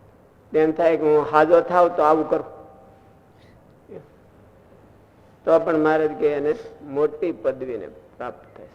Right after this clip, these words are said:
સત્સંગી જીવનમાં એવું હતું કીધું. સત્સંગી જીવનના બીજા પ્રકરણના ધર્મનો અધ્યાય છે, એમાં એવું કીધું કે મરતા મરતા જો ભાવ ના કરે કોઈ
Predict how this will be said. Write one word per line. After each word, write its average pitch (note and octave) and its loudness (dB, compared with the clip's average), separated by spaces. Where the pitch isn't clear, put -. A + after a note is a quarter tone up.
સત્સંગી F3 -2
જીવનમાં C#3 -2
એવું B2+ -10
હતું - -20
કીધું. - -20
સત્સંગી D3 -4
જીવનના C#3+ -2
બીજા C#3+ -4
પ્રકરણના C3+ -8
ધર્મનો C#3+ -2
અધ્યાય C#3 -8
છે, F3+ -10
એમાં C3+ -10
એવું G2+ -16
કીધું G2+ -20
કે A#1+ -20
મરતા D3+ -4
મરતા D3 -8
જો C#3+ -4
ભાવ D3 2
ના E3 2
કરે C3 -10
કોઈ - -16